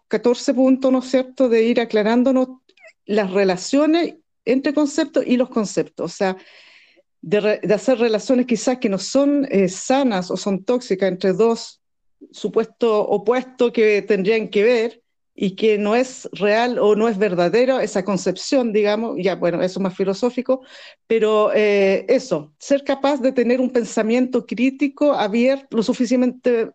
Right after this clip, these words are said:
sufici-, suficientemente abierto, flexible, para no caer en ese pensamiento errático o erróneo que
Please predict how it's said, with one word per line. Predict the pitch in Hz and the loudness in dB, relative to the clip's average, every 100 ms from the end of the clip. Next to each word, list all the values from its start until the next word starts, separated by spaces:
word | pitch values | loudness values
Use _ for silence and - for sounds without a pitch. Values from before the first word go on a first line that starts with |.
| _ | _
sufici-, | - 226 247 233 - 226 - - _ | -12 -8 -6 -4 -4 -4 -6 -20 _
suficientemente | - 220 240 254 240 233 226 220 214 | -8 -4 -2 -2 0 0 0 -2 0
abierto, | 185 214 233 247 | 0 0 -2 -4
flexible, | - 190 - 269 294 320 349 - - - | -4 -4 -2 0 0 -2 -6 -14 -20 -10
para | - 208 | -2 0
no | 214 254 262 | 2 0 0
caer | 262 262 285 | 2 2 2
en | 247 240 | 0 0
ese | 240 247 - | 0 -2 -4
pensamiento | 247 254 214 233 226 247 247 - 247 233 226 220 220 214 _ _ _ _ _ | -2 -2 0 0 2 2 -2 -2 0 2 2 2 2 -2 _ _ _ _ _
errático | - 196 226 247 269 285 | -2 0 0 0 0 0
o | - 208 | 2 2
erróneo | 214 214 254 262 277 294 320 _ _ _ _ _ _ | 2 2 4 4 2 0 -6 _ _ _ _ _ _
que | 240 - | -6 -6